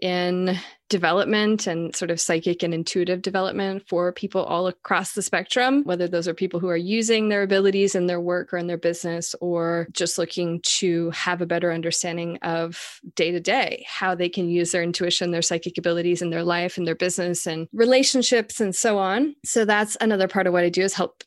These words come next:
with the development aspect of that. And then just generally, I think I'm really good at, if I could toot my own horn, I also think I'm really good at using the psychic side to kind of help people navigate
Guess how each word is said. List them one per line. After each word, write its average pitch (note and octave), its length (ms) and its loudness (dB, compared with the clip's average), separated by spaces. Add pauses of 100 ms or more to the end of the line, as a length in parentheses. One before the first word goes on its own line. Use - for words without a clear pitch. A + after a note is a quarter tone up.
(180)
with F#3 160 2
the F#3 80 2
development E3 540 0
aspect E3 480 -4
of G3 60 -20
that. A#3+ 380 0
And B3 140 4
then C#4 80 6
just F4+ 320 2
generally, F#4 720 4
I A3 60 0
think B3 260 2
I'm C4+ 180 4
really G#3 240 2
good G3 340 4
at, F#3 540 2
if G3 160 -2
I F3+ 80 2
could F3+ 220 -2
toot - 200 0
my F3+ 160 0
own E3+ 140 0
horn, F3+ 480 0
I F3+ 160 -2
also F3+ 240 0
think F#3+ 220 -2
I'm F3+ 100 0
really F3+ 180 2
good F3+ 140 2
at E3+ 80 2
using F3 300 0
the F3 80 2
psychic E3+ 380 0
side G#3+ 420 2
to F#3 500 4
kind G3+ 160 0
of G#3 80 0
help F#3+ 460 0 (100)
people F#3 760 2 (280)
navigate G#3+ 880 4